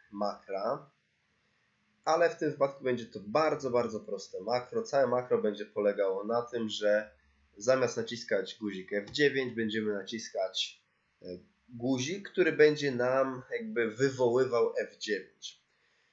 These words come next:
Makro robi się w zakładce Developer. Jeżeli nie macie włączonej zakładki Developer, musicie nacisnąć plik, opcje, dostosowanie wstążki i tutaj zaznaczyć opcję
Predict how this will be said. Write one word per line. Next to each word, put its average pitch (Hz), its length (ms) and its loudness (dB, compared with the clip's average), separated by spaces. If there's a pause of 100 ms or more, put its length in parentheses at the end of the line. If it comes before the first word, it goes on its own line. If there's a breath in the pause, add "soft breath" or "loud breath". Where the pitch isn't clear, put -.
(240)
Makro 143 360 2
robi 127 180 2
się 123 140 -6
w 113 40 -4
zakładce 113 420 -2
Developer. 135 600 2
Jeżeli 110 300 -4
nie 113 100 -2
macie 127 360 -4
włączonej 107 500 -4
zakładki 107 480 -14
Developer, 123 560 0
musicie 104 340 -8
nacisnąć 87 400 -10
plik, 147 420 -4 (880)
opcje, 127 640 4 (1040)
dostosowanie 113 1040 0
wstążki 131 800 0
i 104 100 -10
tutaj 139 320 0
zaznaczyć 110 600 -6
opcję 104 640 -2